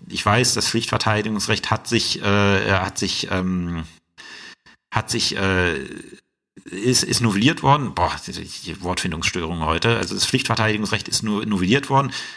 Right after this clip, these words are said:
sodass wir schon nach hunderteinundvierzig S t p o bestimmte, äh, an bestimmten Zeiten, ähm, den Pflichtverteidiger bestellen müssen. Lassen wir jetzt hier mal offen, ob der schon vorher einen Pflichtverteidiger hätte, äh, bekommen müssen. Aber die Staatsanwaltschaft stellt jetzt jedenfalls fest, als sie ihre Abschlussentscheidung macht,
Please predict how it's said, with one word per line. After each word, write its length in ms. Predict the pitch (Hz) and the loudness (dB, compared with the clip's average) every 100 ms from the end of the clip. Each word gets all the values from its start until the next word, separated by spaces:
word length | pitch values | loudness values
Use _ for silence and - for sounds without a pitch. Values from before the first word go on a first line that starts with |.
| - | -2
sodass 320 | 110 104 - | 2 2 4
wir 80 | 110 | 2
schon 180 | 113 107 | 4 2
nach 140 | 98 | 4
hunderteinundvierzig 800 | 104 98 - 123 127 135 - 123 | 4 4 4 2 2 0 0 -2
S 120 | - | 0
t 140 | 123 | 0
p 140 | 120 120 | 2 2
o 140 | 113 | 2
bestimmte, 920 | 104 - 110 104 104 101 101 101 101 98 | 2 2 2 4 4 4 4 2 2 2
äh, 40 | |
an 140 | 101 | 2
bestimmten 340 | 101 - 98 90 | 0 0 -4 -2
Zeiten, 600 | 110 117 135 131 120 117 | 2 2 2 0 0 2
ähm, 420 | 107 110 110 110 | 4 4 2 0
den 400 | 104 107 107 107 | 0 0 0 -4
Pflichtverteidiger 640 | - 117 - 107 110 110 104 | -2 -2 0 0 0 0 0
bestellen 300 | - 107 110 | 2 2 2
müssen. 240 | 104 107 - - _ _ _ 107 | -2 -4 -8 -14 _ _ _ 0
Lassen 200 | 123 139 | 2 2
wir 60 | |
jetzt 160 | 120 - | 0 2
hier 100 | 127 | 2
mal 80 | 113 | 4
offen, 260 | 131 - | 4 4
ob 140 | 120 - | 0 2
der 100 | 113 | 2
schon 180 | - 104 | 2 0
vorher 280 | 127 139 | 4 4
einen 100 | 127 | 4
Pflichtverteidiger 640 | 120 135 - 120 120 117 120 | -2 -6 -6 -2 0 2 0
hätte, 220 | 127 117 | 0 -2
äh, 40 | |
bekommen 560 | 104 - 127 123 117 98 | -2 2 2 2 -2 -4
müssen. 360 | 104 147 190 180 - - - - | 0 2 2 -2 -6 -14 -10 2
Aber 240 | 113 127 | 2 4
die 80 | 110 | 2
Staatsanwaltschaft 720 | - 113 131 117 123 123 - | 2 2 2 2 2 2 0
stellt 240 | 117 120 | 2 4
jetzt 140 | 120 120 | 2 0
jedenfalls 380 | 113 104 95 | -2 0 0
fest, 200 | - - | 2 0
als 180 | - - | 0 -2
sie 80 | 117 | -2
ihre 160 | 104 87 | -2 -2
Abschlussentscheidung 800 | - 127 131 104 101 98 98 | -2 -2 0 2 4 4 2
macht, 260 | 87 127 | 2 0